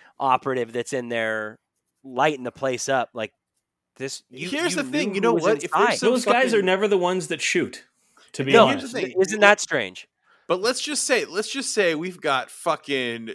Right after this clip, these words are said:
Speaker 2: Sergeant Big Dick Saw, who's got a fucking thirty
Speaker 3: <laughs>
Speaker 2: cal, and he's shooting up the school, and he's murdering ch-, I gotta tell you, I,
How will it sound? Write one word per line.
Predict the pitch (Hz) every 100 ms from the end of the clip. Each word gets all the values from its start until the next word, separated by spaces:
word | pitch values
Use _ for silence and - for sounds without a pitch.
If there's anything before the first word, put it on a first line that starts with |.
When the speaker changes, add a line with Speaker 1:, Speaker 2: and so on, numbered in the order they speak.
| -
Speaker 2:
Sergeant | - - 196 185 185 165 127 - 180
Big | 233 226 139 -
Dick | 180 175
Saw, | - - 196 175 151 123 113 - - - - -
who's | 170 170
got | 196 180
a | 151
fucking | - 208 214 226 233 -
thirty | 220 202 165 147
Speaker 3:
<laughs> |
Speaker 2:
cal, | 151 147 135 143
and | 135
he's | 131
shooting | - 226 247 247
up | 233 -
the |
school, | 175 - 220 214
and | 185
he's | 165 151
murdering | 151 175 226 247 214
ch-, | - -
I | 214
gotta | 320 294
tell | 277 302
you, | 311 131
I, | 180